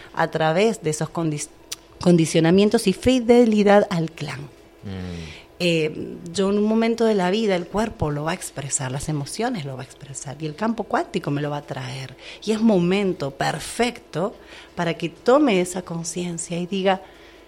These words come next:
Speaker 1: "Esto, esta decisión no la tomé por mí".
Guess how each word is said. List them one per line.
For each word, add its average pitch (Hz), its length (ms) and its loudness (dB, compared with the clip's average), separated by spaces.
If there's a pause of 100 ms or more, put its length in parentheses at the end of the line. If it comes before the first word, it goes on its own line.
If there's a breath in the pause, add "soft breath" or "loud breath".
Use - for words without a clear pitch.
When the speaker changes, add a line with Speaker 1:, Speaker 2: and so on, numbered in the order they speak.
(200 loud breath)
Speaker 1:
"Esto, 156 460 -8 (260)
esta 254 220 -8
decisión 165 680 -6 (120)
no 175 120 -4
la 165 120 -6
tomé 151 280 -8
por 131 240 -14
mí". 135 180 -12